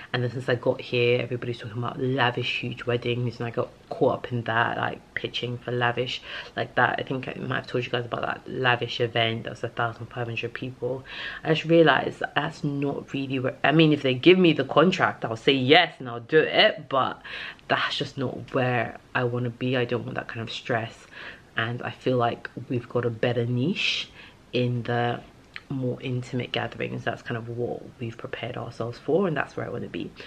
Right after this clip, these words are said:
So anyway, I've been rambling on and on. I feel like this is a whole vlog all by its damn self. I think I will just make it a, like, an update vlog.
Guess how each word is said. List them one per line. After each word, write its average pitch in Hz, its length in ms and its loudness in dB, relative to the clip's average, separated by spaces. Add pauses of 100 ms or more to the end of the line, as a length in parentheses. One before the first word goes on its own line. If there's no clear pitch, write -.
(260)
So - 140 4
anyway, 190 240 10
I've 165 100 4
been 156 220 4
rambling 214 440 6
on 202 160 6
and 185 140 8
on. 165 300 10
I - 40 4
feel 175 140 6
like 180 80 6
this - 80 -10
is 156 120 2
a 151 60 8
whole 147 480 6
vlog 135 460 4 (140)
all 135 400 2 (160)
by 127 380 2
its 123 360 -4
damn 123 240 0
self. 117 300 -6
I - 20 -10
think 127 160 -8
I 123 60 -6
will 127 180 -8
just 127 140 -12
make - 200 -6
it - 60 -4
a, 123 300 -4 (200)
like, 120 160 -8
an 123 100 -8
update - 420 -4
vlog. 113 340 -4